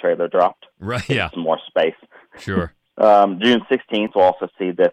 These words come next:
Speaker 1: theatrical arrival of Wes Anderson's latest movie, Asteroid City. It'll first reli-,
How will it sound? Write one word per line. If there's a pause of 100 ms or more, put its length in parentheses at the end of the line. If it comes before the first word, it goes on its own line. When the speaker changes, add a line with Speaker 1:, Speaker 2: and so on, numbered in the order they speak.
Speaker 1:
theatrical
arrival
of
Wes (120)
Anderson's
latest
movie,
Asteroid (140)
City. (100)
It'll
first (100)
reli-,